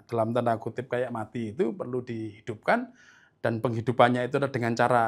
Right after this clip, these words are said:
eh, keterlibatan masyarakat, ya konteksnya kemudian menjadi hak yang, eh,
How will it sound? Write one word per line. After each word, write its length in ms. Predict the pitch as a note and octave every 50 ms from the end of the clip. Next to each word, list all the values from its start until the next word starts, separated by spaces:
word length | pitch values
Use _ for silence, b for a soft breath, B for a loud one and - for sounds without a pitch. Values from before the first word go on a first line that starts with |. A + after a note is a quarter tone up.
| A2 - - - -
eh, 140 | A#2 A#2 A2+
keterlibatan 560 | - B2 - B2+ A#2+ A2+ - A2 A2+ A#2 A#2 A2+
masyarakat, 560 | G#2+ G2+ - G#2+ G#2 G#2 - G#2+ A#2 - -
ya 320 | G#2+ F#2+ F#2 F2 F#2 F#2+
konteksnya 480 | _ - G#2+ G#2 G#2 G#2 - - F#3+ G3
kemudian 400 | - E3 C#3+ C3 E3 G3+ F#3+ E3
menjadi 200 | D3 A#2 - B2 G#2+
hak 200 | A2 B2 B2 -
yang, 180 | B2+ A#2+ G#2+ G#2+ G#2 G#2+ - _ b b b b b b b b _ -
eh, 540 | A#2 A2+ A2+ A2+ A2 A2 G#2+ G#2+ A2 A2